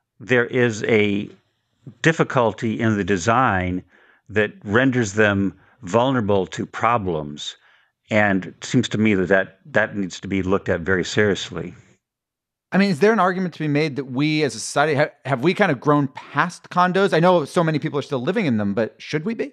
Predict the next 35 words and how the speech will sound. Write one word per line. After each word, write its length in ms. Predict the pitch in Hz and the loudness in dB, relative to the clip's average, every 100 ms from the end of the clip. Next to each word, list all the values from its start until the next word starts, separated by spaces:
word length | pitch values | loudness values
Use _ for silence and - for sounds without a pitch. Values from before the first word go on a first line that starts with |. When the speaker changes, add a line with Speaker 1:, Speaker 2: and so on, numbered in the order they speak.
| _ _ _ _ | _ _ _ _
Speaker 1:
Well, 340 | 254 240 170 _ _ 220 202 | 2 2 0 _ _ -20 -10
the, 200 | 151 170 | -6 -2
the 140 | 190 | 0
good 200 | 214 302 | 2 2
thing 160 | 262 226 | 2 2
about 200 | 180 151 | 2 2
a 40 | |
condo, 720 | 135 - 139 131 104 92 92 _ _ - | 0 0 2 2 2 0 -2 _ _ -4
and 200 | 123 135 | 0 2
I, 200 | 135 120 139 | 0 0 -2
I 60 | |
don't 180 | 120 175 | 2 4
want 160 | 180 151 | 4 2
to 80 | |
diminish 480 | 120 127 131 165 - | 2 2 4 2 0
this 180 | 120 - | -2 -2
at 120 | 107 | 0
all, 360 | 117 127 90 - _ _ - | 2 2 0 -4 _ _ 0
is 200 | 139 147 | 0 2
that 160 | 143 - | -2 0
it's 300 | 127 - - | -2 -2 -12
for, 680 | - 101 - - 135 110 | -10 -8 -6 2 2 2
for 80 | 101 | 2
a 80 | 107 | 2
lot 220 | 113 165 | 4 2
of 100 | 170 | -2
people 340 | - 139 139 117 | -4 -6 -4 -6
the 120 | 98 | -6
first 420 | - 139 135 - | -4 -2 -2 -4
rung 520 | 110 113 113 104 98 - _ _ _ | 0 2 4 2 -4 -8 _ _ _
towards 460 | - 123 110 95 - - | -2 2 2 0 -8 0
ownership, 600 | 127 127 110 - 87 - _ | 2 2 0 -2 -4 -4 _
property, 720 | - 120 120 - 92 87 82 _ _ 107 | -2 -2 0 -2 -4 -4 -8 _ _ -20
acquiring 580 | - 120 117 120 113 | -12 0 2 2 2
assets 680 | 113 120 - 135 113 - - | 2 2 0 -2 -2 -6 -18